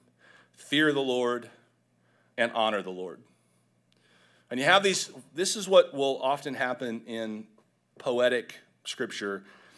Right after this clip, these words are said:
There's this sense almost of what I would call, like, a, a, like, a mosaic approach to revelation, where you get words that are almost the same, but they're not the same, and they're kind of layered on top, and they begin to expose a clearer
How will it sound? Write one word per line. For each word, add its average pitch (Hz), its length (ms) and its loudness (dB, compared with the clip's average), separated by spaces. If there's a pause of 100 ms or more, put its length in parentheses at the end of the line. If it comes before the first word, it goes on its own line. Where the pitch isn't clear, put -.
(200)
There's 117 180 -8
this 131 200 0
sense 170 300 4
almost 143 420 0
of 117 100 -2
what 117 140 4
I 127 100 8
would 123 140 2
call, 117 200 4
like, 113 220 4
a, 104 160 -2 (100)
a, 104 140 -6 (600)
like, 123 140 0
a 113 80 0
mosaic 120 680 4
approach 120 480 -2
to 117 100 -10
revelation, 101 760 -2 (260)
where 120 140 -2
you 120 100 -2
get 143 240 -2
words 147 300 6
that 123 100 2
are 113 80 -6
almost 185 480 4
the 196 80 -4
same, 196 340 4
but 170 140 0
they're 113 140 4
not 120 340 2
the 143 60 -10
same, 151 380 -2
and 113 120 -4
they're 110 80 -4
kind 135 240 -2
of 110 100 -4
layered 131 520 2
on 117 160 -2
top, 123 440 -4 (280)
and 120 140 -4
they 113 100 -2
begin 120 340 -2
to 117 100 0
expose 120 1000 2
a 104 80 -4
clearer 131 760 0